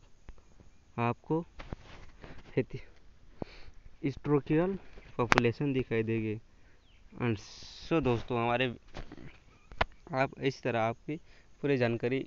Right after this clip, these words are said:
कि इंडिया की पॉपुलेशन कितनी है, तो आप सब कुछ पता चल गया होगा कि per day and कितने कितने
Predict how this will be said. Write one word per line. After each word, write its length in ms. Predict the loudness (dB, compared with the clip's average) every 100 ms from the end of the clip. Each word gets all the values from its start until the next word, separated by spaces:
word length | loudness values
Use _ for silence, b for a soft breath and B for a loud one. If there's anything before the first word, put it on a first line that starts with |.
| -6
कि 380 | -2 0 2 0
इंडिया 360 | 0 0 2 2
की 160 | 2 0
पॉपुलेशन 500 | 0 0 0 0 0
कितनी 280 | 0 0
है, 80 | 0
तो 120 | 2
आप 140 | -2 -2
सब 200 | -6 -6 -4
कुछ 180 | -6
पता 220 | -2 2 2
चल 200 | 2 2
गया 140 | 2
होगा 240 | 2 0 -6 B B B
कि 80 | -6
per 200 | 2 4
day 160 | 4 2 2 -4 -20 -20 -20 -6
and 220 | -4 -4 -2
कितने 300 | 0 0 0
कितने 360 | -2 -2 -2